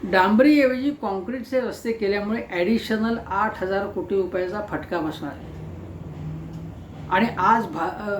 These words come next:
राज्य सरकारची ती आर्थिक दाना-, त-, स्थितीसुद्धा तशी चांगली भक्कम नाही. आठ हजार कोटी म्हणजे काय जोक आहे का? हा झाला भाग. अजून एक गोष्ट सांगतो.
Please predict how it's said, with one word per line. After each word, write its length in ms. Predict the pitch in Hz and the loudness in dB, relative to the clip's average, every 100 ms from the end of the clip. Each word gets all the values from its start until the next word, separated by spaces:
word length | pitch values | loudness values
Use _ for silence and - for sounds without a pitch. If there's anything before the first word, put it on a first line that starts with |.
| 202 180 | -4 -2
राज्य 320 | 196 202 233 | -2 0 0
सरकारची 580 | 202 180 196 196 208 220 | 2 0 2 0 0 0
ती 80 | 226 | 2
आर्थिक 480 | 190 175 175 226 165 | 2 0 0 -2 0
दाना-, 680 | 170 190 202 175 - - 208 | 0 0 -2 -6 -12 -10 -4
त-, 380 | 185 170 160 - | -2 -2 -6 -6
स्थितीसुद्धा 680 | - 202 269 - 247 240 | -2 2 2 4 2 2
तशी 140 | 226 220 | 0 0
चांगली 320 | 214 196 208 | 2 2 2
भक्कम 360 | - - 233 208 | 0 -2 -2 2
नाही. 240 | 160 139 - - - - - - - | 2 0 -8 -20 -20 -20 -20 -12 4
आठ 280 | 208 233 | 4 4
हजार 220 | 185 247 247 | 2 2 2
कोटी 180 | 240 | 2
म्हणजे 200 | 254 254 | 2 4
काय 160 | 247 233 | 4 2
जोक 300 | 185 269 277 | 6 4 4
आहे 80 | 233 | 2
का? 160 | 285 - - - - - - - | 2 0 -4 -20 -20 -20 -20 -6
हा 160 | 196 214 | 0 4
झाला 220 | 214 226 | 6 4
भाग. 200 | 196 247 - - - - - - - - - - | 2 -2 -6 -18 -20 -20 -20 -20 -20 -20 -14 -2
अजून 240 | 240 285 | 4 6
एक 120 | 262 | 4
गोष्ट 240 | 190 - 180 | 2 -2 -6
सांगतो. 280 | - 139 | -8 -12